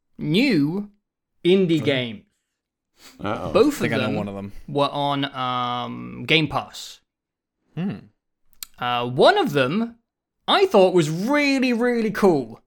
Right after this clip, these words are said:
Speaker 1: Uh, and one of them I thought was shit. <laughs>
Speaker 2: Okay.
Speaker 3: Name them both,
Speaker 2: I think I, I
Speaker 3: and
Speaker 2: think I
Speaker 3: let's try and guess.
Speaker 1: So
Speaker 2: I think I know how this is gonna go.
Speaker 1: So Ben already knows. Ben already knows.
Speaker 3: Okay,
Speaker 1: He's been
Speaker 3: okay.
Speaker 1: spoiled 'cause I told him to play one,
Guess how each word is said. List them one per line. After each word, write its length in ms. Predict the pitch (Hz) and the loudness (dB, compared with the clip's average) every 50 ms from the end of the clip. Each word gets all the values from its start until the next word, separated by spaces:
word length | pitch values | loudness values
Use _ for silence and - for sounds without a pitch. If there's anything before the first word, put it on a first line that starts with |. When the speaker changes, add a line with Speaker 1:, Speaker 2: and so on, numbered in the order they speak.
| _ _ _ _ _ _ _ _ _ _ _ - | _ _ _ _ _ _ _ _ _ _ _ -4
Speaker 1:
Uh, 140 | 143 139 123 | -4 -2 0
and 160 | 147 151 143 151 | -2 -2 2 4
one 180 | 214 262 277 | 4 4 4
of 120 | 285 254 240 | 2 2 2
them 260 | 262 262 262 247 - - | 2 2 2 0 -4 -4
I 220 | 180 190 208 214 | -2 0 0 0
thought 480 | 208 208 - - 190 190 190 185 170 160 | -2 -2 -2 2 4 4 4 2 2 0
was 180 | 165 165 156 | 0 0 0
shit. 760 | 156 - - - - 180 156 127 107 - _ - - - - - - - | -2 -2 -4 -2 0 0 0 0 -2 -8 _ -16 -16 -16 -16 -8 -4 -4
<laughs> 0 | - - - 370 - - 415 403 - - 392 - - - - - - - 190 | 0 2 4 2 4 4 2 2 4 2 2 2 2 0 -4 -4 -4 -4 -6
Speaker 2:
Okay. 420 | - - - 120 120 123 123 117 151 | -6 -4 -4 -2 -2 0 2 4 4
Speaker 3:
Name 260 | 156 170 196 208 214 | 6 6 6 4 4
them 160 | 220 208 185 | 2 2 4
both, 340 | 165 165 156 - 196 - - | 6 6 8 6 6 6 4
Speaker 2:
I 100 | 127 123 | 2 4
think 180 | 139 147 135 | 4 6 6
I, 60 | 143 147 | 8 6
I 40 | |
Speaker 3:
and 80 | 131 123 | 6 6
Speaker 2:
think 140 | 143 135 147 | 4 4 6
I 20 | - | 4
Speaker 3:
let's 160 | 139 - - | 4 2 -2
try 240 | - 160 139 120 120 | 0 2 2 4 2
and 160 | 127 127 - | 2 0 0
guess. 240 | 123 104 82 80 - | -2 -2 0 0 2
Speaker 1:
So 120 | 196 180 | 4 4
Speaker 2:
I 80 | 127 - | 4 4
think 200 | - 147 143 160 | 4 2 4 4
I 60 | 160 | 4
know 240 | 156 156 151 143 139 | 6 6 6 6 6
how 160 | 139 135 131 | 6 6 4
this 140 | 127 123 120 | 4 2 -2
is 60 | 123 | -6
gonna 160 | 120 113 104 | -8 -8 -6
go. 100 | 95 - - | -6 -6 0
Speaker 1:
So 120 | - 165 156 | 2 2 2
Ben 400 | 131 117 - 196 226 277 302 294 | 4 4 4 4 4 4 2 2
already 460 | 196 240 240 233 214 208 190 180 180 | 2 2 4 4 6 6 6 6 4
knows. 640 | 160 139 117 101 - - - - - - - - _ _ _ _ _ _ _ | 4 0 -2 -4 -8 -14 -16 -14 -14 -14 -16 -20 _ _ _ _ _ _ _
Ben 160 | - 160 165 156 | -2 0 0 0
already 140 | 147 131 120 | 0 0 0
knows. 40 | 120 | 0
Speaker 3:
Okay, 80 | - - | 0 0
Speaker 1:
He's 80 | 170 | -2
been 100 | - - 160 | -2 -2 -2
Speaker 3:
okay. 20 | |
Speaker 1:
spoiled 460 | - - - - 175 175 196 214 208 208 | -2 -2 0 0 2 2 2 2 0 -4
'cause 120 | - 139 | -4 -4
I 80 | 135 131 | -4 -4
told 320 | - - 165 165 160 151 | -2 0 2 2 2 2
him 100 | 151 139 | 0 0
to 80 | 139 139 | -2 -4
play 240 | - - 143 131 | -6 -4 -4 -4
one, 300 | 123 123 113 107 110 113 | -4 -6 -10 -14 -18 -20